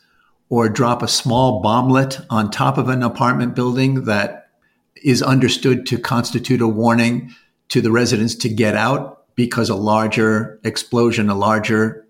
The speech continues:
uh, munition is about to be used. These are the types of precautionary measures that are reasonably calculated to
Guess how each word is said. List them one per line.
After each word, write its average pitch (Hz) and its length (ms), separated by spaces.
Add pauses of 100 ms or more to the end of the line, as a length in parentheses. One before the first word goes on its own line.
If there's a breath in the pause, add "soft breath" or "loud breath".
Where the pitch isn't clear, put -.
uh, 107 180
munition 110 560
is 107 100
about 101 380
to 110 80
be 104 120
used. 123 520 (1040 soft breath)
These 151 340
are 160 60
the 131 140
types 147 420
of - 140
precautionary 117 800
measures 110 460
that 120 280
are 147 240
reasonably 120 560
calculated 110 920 (520 soft breath)
to 110 800